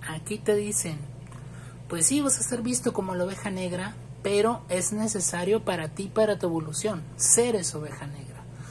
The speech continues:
Toma el control de tu vida con tus acciones y empieza a moverte. Así estas personas se opongan a lo que estás haciendo,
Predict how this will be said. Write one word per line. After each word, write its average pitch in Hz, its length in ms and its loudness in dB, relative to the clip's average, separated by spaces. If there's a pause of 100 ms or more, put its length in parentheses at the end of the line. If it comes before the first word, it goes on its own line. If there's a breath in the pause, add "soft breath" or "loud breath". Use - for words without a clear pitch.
(360 loud breath)
Toma 233 240 4
el 269 100 0
control 208 380 0
de 226 80 6
tu 202 160 0
vida 185 440 0 (140)
con 147 200 -8
tus 226 260 2
acciones 196 680 0 (100)
y 185 120 -6
empieza 190 680 -2
a 170 120 -4
moverte. 180 600 -2 (460 loud breath)
Así 247 500 2
estas 240 400 2
personas 190 680 0
se - 180 0
opongan 196 580 0
a 165 80 -2
lo 151 100 -4
que - 60 -12
estás 160 280 -2
haciendo, 170 580 -2